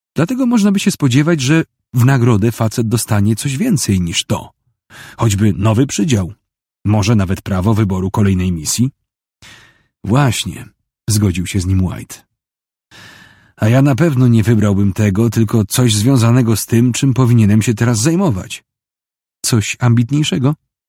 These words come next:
„Otóż to. Hm, typowe. W nagrodę chcemy dostać coś ambitnego,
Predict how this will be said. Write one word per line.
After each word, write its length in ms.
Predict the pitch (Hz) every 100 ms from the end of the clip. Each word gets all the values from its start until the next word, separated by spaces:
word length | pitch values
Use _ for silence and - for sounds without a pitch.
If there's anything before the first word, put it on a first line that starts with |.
| _ _ -
„Otóż 380 | 104 117 113
to. 220 | - 104 - _ _
Hm, 160 | - 131 _ _
typowe. 480 | 110 104 123 101 95 _ _ _ - - - - - - - -
W 120 | 107
nagrodę 380 | 147 156 196 185
chcemy 260 | - 156
dostać 320 | 135 151 143 -
coś 200 | 147 -
ambitnego, 720 | 143 131 123 135 107 80 -